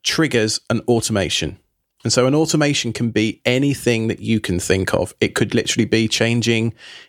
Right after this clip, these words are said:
a light bulb from fifty percent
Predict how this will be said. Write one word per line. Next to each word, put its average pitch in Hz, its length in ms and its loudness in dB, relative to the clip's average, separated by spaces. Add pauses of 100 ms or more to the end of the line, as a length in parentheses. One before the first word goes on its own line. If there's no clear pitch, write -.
a 127 160 4
light 147 320 0
bulb 98 280 0
from 104 340 0
fifty 151 460 0
percent - 640 -2